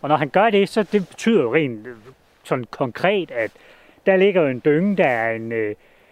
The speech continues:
af, af hestemøg, hestelort, der er en lille elefant værdig. Øh, og hver gang han kommer forbi, så smider han, øh,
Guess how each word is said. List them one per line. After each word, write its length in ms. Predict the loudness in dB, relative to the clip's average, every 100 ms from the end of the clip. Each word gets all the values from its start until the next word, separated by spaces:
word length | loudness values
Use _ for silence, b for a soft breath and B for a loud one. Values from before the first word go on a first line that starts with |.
| b b b
af, 320 | -4 -2 -2
af 60 | -4
hestemøg, 600 | -2 -2 -2 0 0 0 -4 -6
hestelort, 580 | -4 -2 0 0 0 -4 -4
der 80 | -2
er 200 | -2 -4
en 340 | -8 -10 -14 -18 b b b b _ _ _ _ -14
lille 340 | -4 0 2
elefant 460 | 0 -2 -2 -4 0
værdig. 320 | 0 0 -2 _ b b b b b b
Øh, 440 | 0 4 4 2 0 0
og 260 | 2 2 -2 _ _ _ -8
hver 260 | 0 0
gang 200 | 2 0
han 120 | -2 -2
kommer 220 | -2 -2
forbi, 460 | -4 0 0 -2
så 280 | -4 0 0 0 _ -20
smider 440 | -16 -4 0 2 2
han, 300 | 0 -2 -4
øh, 380 | -2 -2 -6